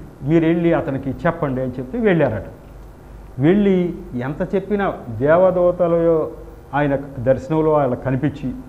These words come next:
"ఇదిగో నువ్వు ఫలానా పాపం చేస్తున్నావు, దేవుడి దృష్టిలో ఉంది, ఇది తప్పించుకో" అని చెప్పినా కూడా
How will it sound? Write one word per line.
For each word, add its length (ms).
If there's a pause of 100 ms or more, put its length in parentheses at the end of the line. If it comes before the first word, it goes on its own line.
(280)
"ఇదిగో 240
నువ్వు 240
ఫలానా 260
పాపం 360
చేస్తున్నావు, 460
దేవుడి 300
దృష్టిలో 320
ఉంది, 340 (300)
ఇది 120
తప్పించుకో" 480
అని 80 (100)
చెప్పినా 260
కూడా 400